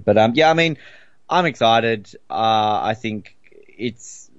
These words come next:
probably, this will be the first Marvel one that I kinda go into, I guess, being excited at the cinemas because, I mean, Spider-Man, sure, but, like,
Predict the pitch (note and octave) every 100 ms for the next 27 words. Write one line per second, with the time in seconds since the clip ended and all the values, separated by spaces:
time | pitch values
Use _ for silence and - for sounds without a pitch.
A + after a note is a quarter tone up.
0 | D#2 - C#3+ B2+ A#2+ A#2 A2 G#2 A#2 B2+
1 | C3 B2 A2 - A#2 A2 - A2 G#2+ A2
2 | G#2+ G#2+ G#2+ G2+ G2+ G#2+ G2+ G2+ G2 G#2
3 | G#2 G#2 G2+ G2 F#2+ G2 G2+ G2+ - F#2+
4 | G2+ G2 - - A2 B2+ C3+ A#2+ A2+ G#2+
5 | G#2+ G2+ G2 F2+ - - - - _ -
6 | B2 A2+ - A#2+ A2 G2+ G2 F#2 A2+ G#2+
7 | G#2 F#2 G2+ G2 G2+ -